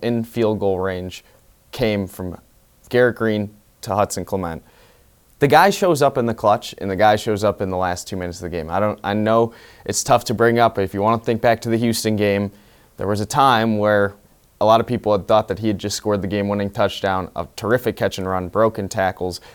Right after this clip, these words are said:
with just seconds on the clock. Obviously, some things happened. We won't mention it. That didn't end up happening. But there are a lot of young receivers for the West Virginia football team. There are a lot of talented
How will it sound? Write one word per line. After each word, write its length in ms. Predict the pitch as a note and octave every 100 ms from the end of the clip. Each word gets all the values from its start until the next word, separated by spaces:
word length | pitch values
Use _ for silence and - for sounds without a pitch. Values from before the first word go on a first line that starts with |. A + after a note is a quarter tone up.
| -
with 100 | G#2+
just 220 | - G2
seconds 320 | - A2+ G2+ G2+
on 120 | F2+
the 60 |
clock. 320 | E2+ E2 E2+ -
Obviously, 580 | G2 G#2 G2 - G2 F#2 - _
some 180 | - F2
things 180 | F#2 -
happened. 500 | G2+ F#2 G2 F#2+ -
We 80 | -
won't 220 | G#2+ F2
mention 380 | F#2 G#2+ G#2 G2
it. 180 | G2 F#2+ - -
That 180 | G2 G#2
didn't 160 | F#2+
end 180 | G2+ G2
up 120 | F#2
happening. 520 | A2 G2+ A#2+ B2 B2+ B2+ - _ _ _ _
But 320 | - B2+ G#2+ - _ _ _ _ _ _ -
there 240 | B2 C#3+
are 140 | C3+
a 80 | B2+
lot 580 | G#2+ G2 G2+ A2 G2 -
of 200 | - G2+
young 220 | G#2+ F#2+
receivers 720 | F#2 F#2 G#2+ F#2 F2+ F#2 - - _
for 160 | - G#2
the 100 | F#2+
West 220 | F#2 F#2+
Virginia 260 | F#2+ G2 F2+
football 320 | - F#2 E2+
team. 320 | - F2+ E2 - _ -
There 100 | G2+
are 40 |
a 40 | G2
lot 160 | G2
of 100 | G2+
talented 540 | - D3+ D#3 A#2 F#2